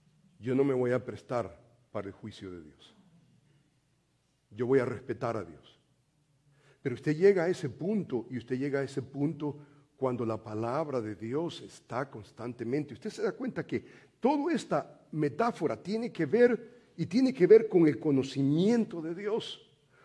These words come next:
Por eso cuando pensamos nosotros, cuando pensamos, ¿cuáles entonces son las armas de nuestra milicia?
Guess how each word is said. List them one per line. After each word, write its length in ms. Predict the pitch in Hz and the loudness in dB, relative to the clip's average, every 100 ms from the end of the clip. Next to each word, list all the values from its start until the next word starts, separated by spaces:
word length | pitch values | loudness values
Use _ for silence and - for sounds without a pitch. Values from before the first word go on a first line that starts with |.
| _ | _
Por 160 | 190 233 | 6 6
eso 220 | 262 277 | 6 6
cuando 300 | 247 214 185 | 8 10 8
pensamos 560 | 185 156 - 247 311 185 | 8 4 2 0 2 2
nosotros, 600 | 185 - 247 220 147 - - - _ _ _ _ _ _ | 2 2 2 2 2 0 -18 -20 _ _ _ _ _ _
cuando 300 | - 214 226 | -2 4 6
pensamos, 640 | 196 190 254 262 214 - - - - _ _ _ _ | 6 4 6 8 8 4 -12 -20 -20 _ _ _ _
¿cuáles 440 | 302 311 294 277 | 6 8 10 8
entonces 440 | 254 208 269 247 175 | 4 4 4 2 0
son 300 | - 240 190 - - | 4 4 2 -10 2
las 400 | 165 196 175 - | 8 10 8 6
armas 580 | 214 214 185 156 123 - - - | 8 8 8 4 2 -4 -16 -8
de 180 | 127 170 | 6 8
nuestra 380 | 170 156 165 160 | 8 6 4 4
milicia? 500 | 160 147 - 95 | 4 -2 -4 -12